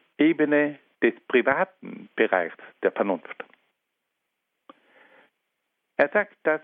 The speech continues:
man im privaten Bereich den Gebrauch der Vernunft einschränken muss, damit diese Bereiche funktionieren können. Er nennt dabei den Bereich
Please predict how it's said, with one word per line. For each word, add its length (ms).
man 380
im 340
privaten 680
Bereich 480
den 120
Gebrauch 420
der 140
Vernunft 520
einschränken 760
muss, 200
damit 400
diese 240
Bereiche 600
funktionieren 800
können. 380
Er 80
nennt 320
dabei 300
den 220
Bereich 400